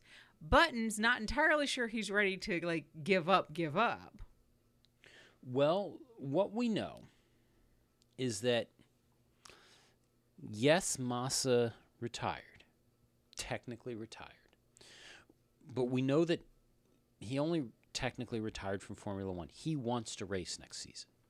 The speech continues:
Speaker 2: If, even if it's not in Formula One, he wants to race next season.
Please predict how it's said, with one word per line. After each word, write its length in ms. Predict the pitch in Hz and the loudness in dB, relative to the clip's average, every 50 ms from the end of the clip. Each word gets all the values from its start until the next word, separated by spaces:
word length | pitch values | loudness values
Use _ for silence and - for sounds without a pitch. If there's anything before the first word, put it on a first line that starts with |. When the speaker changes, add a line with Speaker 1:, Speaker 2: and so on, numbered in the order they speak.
| _ _ _ _ _ _ _ _ _ _ _ | _ _ _ _ _ _ _ _ _ _ _
Speaker 2:
If, 200 | - 113 - - - | -4 -4 -4 -4 -4
even 260 | - 135 139 143 185 | -2 0 2 6 6
if 140 | 185 170 - | 6 6 4
it's 180 | 143 - - - | 2 0 0 2
not 200 | 120 120 120 127 | 2 2 2 0
in 80 | 139 | -4
Formula 460 | 131 - - 139 131 135 135 131 131 127 | -8 -4 -2 0 2 2 2 2 2 2
One, 260 | 120 113 104 95 - _ _ _ _ | 2 2 0 -2 -4 _ _ _ _
he 120 | - - 110 | -8 -4 -2
wants 360 | 98 98 101 110 113 - - | 0 2 2 2 0 -2 -6
to 100 | - 120 | -4 0
race 320 | 113 107 98 90 - - | 2 2 2 2 -2 -6
next 340 | 92 85 - - _ - - | -10 -12 -12 -14 _ -10 -8
season. 300 | - 92 87 82 82 | -6 -6 -6 -6 -8